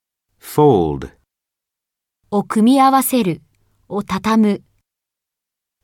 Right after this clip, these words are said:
Speaker 1: Fulfill.
Speaker 2: を果たす。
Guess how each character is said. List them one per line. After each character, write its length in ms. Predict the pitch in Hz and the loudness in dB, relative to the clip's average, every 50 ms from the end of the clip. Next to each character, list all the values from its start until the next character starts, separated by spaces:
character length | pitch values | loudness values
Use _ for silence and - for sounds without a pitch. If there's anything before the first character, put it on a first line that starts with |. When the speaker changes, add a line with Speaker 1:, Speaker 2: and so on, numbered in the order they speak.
| _ | _
Speaker 1:
Fulfill. 760 | _ - - 104 98 - - 143 147 131 78 - - - - _ _ _ _ _ _ _ _ _ _ _ _ _ _ _ _ _ _ _ _ _ _ _ | _ -4 -4 -4 -4 0 0 0 2 2 0 -4 -8 -14 -20 _ _ _ _ _ _ _ _ _ _ _ _ _ _ _ _ _ _ _ _ _ _ _
Speaker 2:
を 100 | - 202 | -8 -6
果 200 | 202 - 202 196 | -4 -2 -2 -2
た 160 | 202 - 262 262 | -2 -2 -2 -2
す。 280 | - - - 170 - | -4 -4 -6 -6 -8